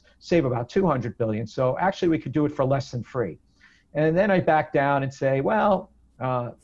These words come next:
you know, being realistic, uh, we're not gonna take that sixty-eight billion up fifteen times to a trillion, uh, but we can triple it to two hundred billion," and I show all the good that can do.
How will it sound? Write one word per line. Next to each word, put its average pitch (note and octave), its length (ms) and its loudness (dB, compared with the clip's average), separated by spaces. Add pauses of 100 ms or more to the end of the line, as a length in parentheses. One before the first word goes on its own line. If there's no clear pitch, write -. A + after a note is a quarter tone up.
(260)
you C3+ 120 -8
know, A#2+ 280 0
being D3+ 180 0
realistic, C3+ 540 -4 (380)
uh, A#2+ 80 0
we're B2+ 80 0
not C#3 160 0
gonna B2+ 120 -6
take D3 200 -6
that A#2+ 160 -2
sixty-eight C3 760 -10
billion B2 380 -4 (500)
up D3 220 -2
fifteen C3+ 440 -4
times B2+ 360 -4
to B2+ 100 -8
a B2 40 -6
trillion, F3 480 0 (360)
uh, B2+ 200 2
but F#3 140 2
we A#3 100 -2
can F#3+ 120 -2
triple A#3 400 2
it C3 140 -4
to C3 80 -8
two A3+ 220 -2
hundred C3+ 320 -2
billion," B2+ 320 2
and A#2+ 80 -4
I B2 40 -6
show C3 260 -2
all B2+ 120 2
the A#2 80 -2
good A2+ 180 -4
that A#2+ 240 -2
can G#2 120 -6
do. G2 300 -8